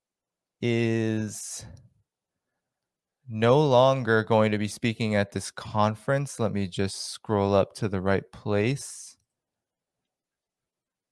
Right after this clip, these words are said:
So Enes Kanter Freedom pulls out of C pac. I need to figure out this N B A stuff <laughs> first. Yeah, he really does.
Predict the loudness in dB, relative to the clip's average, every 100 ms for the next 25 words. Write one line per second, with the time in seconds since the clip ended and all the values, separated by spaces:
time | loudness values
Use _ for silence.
0 | _ _ 0 6 6 6 2 2 2 2
1 | -4 -4 -4 -2 2 2 2 0 2 4
2 | 4 4 -2 -2 -2 -4 -12 -6 -4 6
3 | 6 6 4 0 0 -4 -4 -2 4 4
4 | 4 0 0 0 2 4 4 2 2 4
5 | 4 0 -2 -2 -2 -10 -10 -12 -20 -20
6 | -20 -20 -20 _ 2 6 8 6 0 0
7 | -2 2 4 4 0 -12